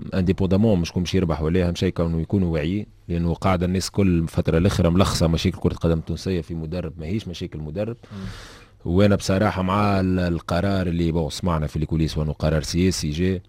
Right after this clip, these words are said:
Speaker 1: كونه كارلوس كوروش ما يكونش هو مدرب المنتخب الوطني، انا معاه بالاخص بالميزانيه هذيك.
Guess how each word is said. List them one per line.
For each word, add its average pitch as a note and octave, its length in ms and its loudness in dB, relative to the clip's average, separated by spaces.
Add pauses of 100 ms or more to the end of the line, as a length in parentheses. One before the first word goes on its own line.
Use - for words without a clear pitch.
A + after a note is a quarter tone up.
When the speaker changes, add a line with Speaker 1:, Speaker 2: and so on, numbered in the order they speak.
(560)
Speaker 1:
كونه E2+ 200 -6
كارلوس E2 320 -8
كوروش F2 380 -8
ما E2+ 80 -6
يكونش F2+ 360 -6
هو F#2 200 4
مدرب D#2 220 2
المنتخب D#2+ 380 -2
الوطني، D#2+ 340 2
انا D#2 100 2
معاه F2+ 260 -2
بالاخص D#2+ 380 -6
بالميزانيه D#2+ 560 -6
هذيك. G2+ 260 -6